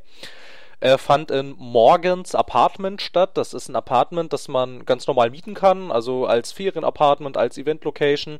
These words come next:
Der, äh, dem Vermieter ist das relativ egal, solange danach alles heil ist und er sein Geld kriegt. Was man dann in diesem Apartment macht, ist ihm wurscht. Ähm, genau, und da hat, ähm,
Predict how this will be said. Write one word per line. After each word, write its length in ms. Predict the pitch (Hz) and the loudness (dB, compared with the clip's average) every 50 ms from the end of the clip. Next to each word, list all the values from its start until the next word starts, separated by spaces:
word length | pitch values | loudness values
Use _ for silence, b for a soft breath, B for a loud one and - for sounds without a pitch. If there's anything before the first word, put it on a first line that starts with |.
| b b b b b b b b b - | b b b b b b b b b -4
Der, 400 | 127 120 123 127 123 123 123 107 | -2 0 2 2 2 2 4 4
äh, 140 | 110 117 117 | 4 2 2
dem 160 | 113 127 - | 0 -2 -2
Vermieter 360 | - 139 127 131 123 - 156 | 0 0 0 0 0 0 2
ist 120 | 143 127 - | 2 2 0
das 160 | 135 113 - | -2 0 2
relativ 360 | 131 135 139 - - 143 - | 4 4 4 2 -2 -8 -10
egal, 400 | 143 127 - 131 120 135 165 175 | -8 0 4 4 6 6 6 4
solange 360 | 147 135 123 123 127 139 139 | 2 2 2 2 2 2 2
danach 300 | 131 123 120 120 123 - | 0 0 2 2 2 2
alles 280 | - - 123 123 - - | 2 0 0 0 0 2
heil 220 | 127 123 139 151 | 2 2 4 4
ist 140 | 151 151 - | 2 0 -2
und 100 | 139 131 | -2 -4
er 80 | 117 117 | -4 -4
sein 160 | 113 113 113 | -4 -4 -4
Geld 240 | 117 139 175 180 - | -2 -4 -4 -4 -4
kriegt. 240 | - 196 180 170 - | -4 -4 -4 -2 -4
Was 120 | 135 - | -6 -4
man 160 | 139 127 120 | -4 -2 -2
dann 120 | 120 117 123 | -2 -2 -2
in 60 | 123 | -4
diesem 180 | 127 120 123 | -10 -8 -6
Apartment 420 | 123 120 - - 120 120 - 123 117 | -4 -4 -2 -2 -2 -2 -2 -4 -4
macht, 180 | 123 123 - | -4 -4 -4
ist 140 | 107 107 - | -8 -12 -14
ihm 180 | 117 104 92 95 | -14 -14 -2 2
wurscht. 380 | 113 160 214 240 - - - - B B B B B B B B B B B B B B B B B B - | 4 4 4 2 -4 -10 -12 -16 B B B B B B B B B B B B B B B B B B 2
Ähm, 460 | 131 139 147 156 160 160 165 165 165 - - - - - - - - - - - - - - - - - - - | 4 6 6 6 4 2 -2 -8 -12 -14 -16 -18 -18 -18 -16 -16 -16 -16 -16 -16 -16 -16 -16 -16 -16 -16 -14 -2
genau, 240 | - 170 156 135 131 | 2 4 6 6 6
und 100 | 131 127 | 6 8
da 180 | 135 127 131 131 | 8 8 8 8
hat, 360 | 143 139 143 - - - - | 6 4 4 4 0 -6 -2
ähm, 460 | - 127 127 131 127 131 131 127 131 | 2 2 4 2 2 -2 -6 -12 -14